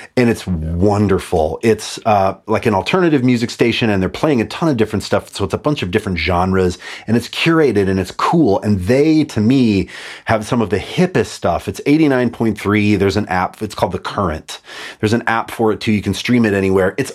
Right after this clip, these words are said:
unbelievable. Um, so I, that is essentially just going in our house twenty-four seven. Even at night, I just kinda turn it down, but it's still kinda on in the kitchen. It's on all the time. And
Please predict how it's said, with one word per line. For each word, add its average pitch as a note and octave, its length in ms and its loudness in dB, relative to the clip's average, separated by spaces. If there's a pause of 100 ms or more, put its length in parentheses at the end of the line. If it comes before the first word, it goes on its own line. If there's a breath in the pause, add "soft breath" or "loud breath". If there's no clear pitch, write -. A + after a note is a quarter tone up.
unbelievable. F3 960 0 (260 loud breath)
Um, A#2 160 0
so - 220 -4
I, E3+ 420 2
that B2 320 0
is C3+ 140 2
essentially D#3 420 0
just F#2 280 -2
going A#2 480 2
in G#2+ 200 0
our F#2+ 140 2
house G2 440 -2 (100)
twenty-four G#2+ 440 0
seven. - 440 -2 (220 loud breath)
Even B2 160 6
at A#2+ 80 0
night, G2+ 240 2
I G2+ 40 4
just F#2 140 0
kinda F#2+ 180 -2
turn G2 260 0
it F2+ 100 -4
down, E2+ 260 2
but E2+ 80 2
it's - 80 -2
still G2+ 120 2
kinda F2+ 220 -2
on E2 240 0
in D#2+ 80 -2
the D#2+ 60 -2
kitchen. E2 560 -2 (320 loud breath)
It's - 140 -14
on D3+ 200 4
all D3 160 4
the C3 60 0
time. F2+ 440 -4 (280 loud breath)
And C3 120 0